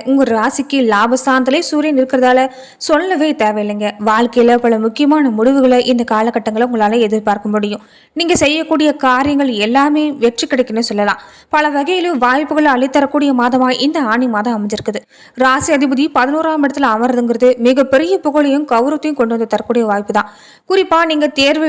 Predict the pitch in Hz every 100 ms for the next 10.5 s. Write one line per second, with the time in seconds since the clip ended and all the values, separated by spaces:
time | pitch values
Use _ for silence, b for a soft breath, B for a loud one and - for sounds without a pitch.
0 | 277 262 277 - 226 254 302 302 277 269
1 | 277 254 240 285 269 262 247 233 233 -
2 | 247 240 233 233 226 208 226 233 233 B
3 | B B 311 349 311 220 240 277 349 339
4 | 285 269 269 254 262 226 208 202 B B
5 | B 240 277 294 302 294 294 339 - 294
6 | 285 285 285 233 247 254 269 269 254 202
7 | 226 233 240 240 226 233 233 233 - 277
8 | 262 254 269 339 349 330 302 277 226 247
9 | 247 240 233 226 247 240 240 226 233 247
10 | 233 220 220 233